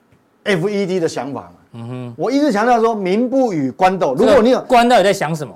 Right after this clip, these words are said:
Speaker 1: 如果你有听进去的想法，我想至少这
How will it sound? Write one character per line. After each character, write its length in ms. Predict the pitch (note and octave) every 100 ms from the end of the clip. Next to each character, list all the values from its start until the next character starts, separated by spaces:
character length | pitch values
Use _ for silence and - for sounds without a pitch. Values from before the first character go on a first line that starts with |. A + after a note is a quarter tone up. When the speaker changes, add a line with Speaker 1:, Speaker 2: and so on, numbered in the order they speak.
| -
Speaker 1:
如 140 | G3
果 120 | D4+
你 200 | A3 G3
有 200 | C4 G#3+ F3
听 260 | - A#3
进 140 | C4 A#3
去 160 | A#3
的 40 | G3+
想 200 | E3 F3+
法， 160 | C3+
我 120 | C#3+ A3
想 220 | D#3 C#3
至 220 | B3 A#3
少 280 | D3+ C3+ B2 _ _ _ _ _ _ _ _ _ _ -
这 220 | C#4